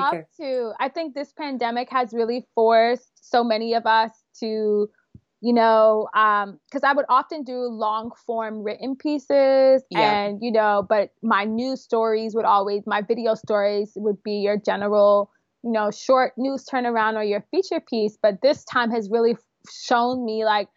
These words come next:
Speaker 1: hey, you've been wanting to work on these documentaries for so long. And, uh, with this, this, this time, and of course, you know, you, a lot of contracts just, you know,
Speaker 2: Yeah.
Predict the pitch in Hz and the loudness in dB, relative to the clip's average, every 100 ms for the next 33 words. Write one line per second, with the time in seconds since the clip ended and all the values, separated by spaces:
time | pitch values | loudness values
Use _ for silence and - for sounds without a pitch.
0 | _ _ - 262 247 262 269 240 233 254 | _ _ -4 0 0 0 -2 0 -2 -2
1 | 269 247 233 233 214 214 175 196 226 202 | -4 -2 -2 -4 -6 -4 -2 -2 -2 -8
2 | 202 202 202 - 226 - 202 202 202 202 | -8 -10 -10 -8 -8 -4 -2 0 2 4
3 | 202 190 190 - - 190 214 208 208 202 | 4 2 -4 -12 -8 -2 0 0 -4 -8
4 | _ - 196 - 220 226 233 226 _ - | _ -8 -8 -4 0 0 -2 -6 _ -6
5 | 226 - 214 226 - - 240 240 240 214 | -6 -4 -2 -2 -2 0 2 4 0 -2
6 | 208 - 277 269 262 240 220 220 220 _ | -8 -2 0 0 -4 -6 -6 -6 -6 _
7 | _ - 233 220 _ - 240 240 254 - | _ -6 -6 -6 _ 0 4 4 2 0
8 | 269 381 - 233 233 - _ 220 208 226 | -2 -2 -2 -2 -2 -10 _ -16 -12 -12
9 | - _ 220 240 220 | -14 _ -12 -8 -8